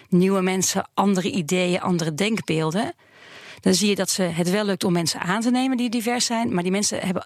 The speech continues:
kennen ook een veel groter verloop. Dus die gaan ook veel sneller weer weg. Dus de vraag is dan heel erg: zijn we een inclusieve organisatie die,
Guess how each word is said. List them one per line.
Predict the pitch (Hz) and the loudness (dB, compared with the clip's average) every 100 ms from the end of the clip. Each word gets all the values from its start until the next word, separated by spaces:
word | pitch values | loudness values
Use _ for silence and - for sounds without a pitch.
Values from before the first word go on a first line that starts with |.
| - | -6
kennen | - 202 | -4 -2
ook | 202 | 0
een | 196 | -2
veel | 147 226 | 0 0
groter | 196 - 185 175 | 0 0 -2 -2
verloop. | - 180 190 196 143 - - - | 0 2 2 0 -2 -8 -12 -2
Dus | 180 | 0
die | 180 | 2
gaan | 180 | 0
ook | 165 | 0
veel | - | 0
sneller | 170 165 147 | 0 0 0
weer | 147 | -2
weg. | 160 143 - _ _ - - - - - | -2 -4 -10 _ _ -20 -18 -16 -16 0
Dus | 214 | 2
de | - | 2
vraag | 185 202 208 220 220 | 0 0 0 0 0
is | 202 185 | 0 0
dan | 190 180 | 0 2
heel | 180 170 170 | 2 2 0
erg: | 170 170 170 - - - - - | -2 -4 -6 -12 -20 -20 -20 -6
zijn | - 254 226 247 | 0 2 4 2
we | 196 - | 2 0
een | 208 | 0
inclusieve | 196 190 196 233 - | 0 0 0 -2 -2
organisatie | - 185 185 190 226 - 208 | -2 0 0 0 -2 -2 -2
die, | 190 190 175 | 0 0 -2